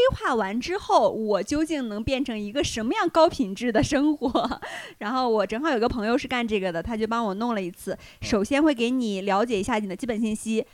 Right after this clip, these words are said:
Speaker 1: 比如说你的身高体重，然后职业规划，还有你的兴趣偏好等等。其实最重要目的是让你知道自己在什么场合需要这些东西。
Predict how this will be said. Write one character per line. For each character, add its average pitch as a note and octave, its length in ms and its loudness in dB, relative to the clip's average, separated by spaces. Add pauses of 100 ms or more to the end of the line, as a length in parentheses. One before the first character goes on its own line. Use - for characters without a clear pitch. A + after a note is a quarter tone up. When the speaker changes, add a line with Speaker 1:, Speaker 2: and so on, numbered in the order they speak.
Speaker 1:
比 G#3 80 2
如 G3 240 6
说 A3 160 2
你 G3+ 180 -4
的 F#3+ 380 2
身 B3+ 160 -2
高 A#3+ 140 2
体 A#3+ 120 -2
重， A#3+ 400 2
然 F#3+ 180 -6
后 G#3+ 220 2
职 G3+ 360 -4
业 B3 200 0
规 C4+ 240 0
划， D4 320 2 (220)
还 G#3 300 -10
有 A3+ 200 -2
你 A3 220 -6
的 F3 220 -2
兴 C4+ 260 -4
趣 A#3+ 140 -8
偏 E4 260 -2
好 B3+ 240 -4
等 F#3 220 -8
等。 F#3+ 120 -6 (300)
其 C4 160 -4
实 D4+ 120 0
最 D4+ 140 -4
重 D4+ 140 0
要 C#4+ 100 0
目 C#4+ 200 4
的 A#3+ 180 0
是 A3 360 0
让 B3 280 2
你 F3 200 -6
知 C4+ 200 -6
道 B3+ 180 0
自 A#3 140 -10
己 A3+ 80 -6
在 A3 140 -2
什 G#3+ 140 -6
么 G#3+ 100 -6
场 - 240 -6
合 E3+ 460 -6
需 - 200 -8
要 F#4+ 180 2
这 A3+ 80 -8
些 E3+ 140 -6
东 - 180 -6
西。 - 200 -10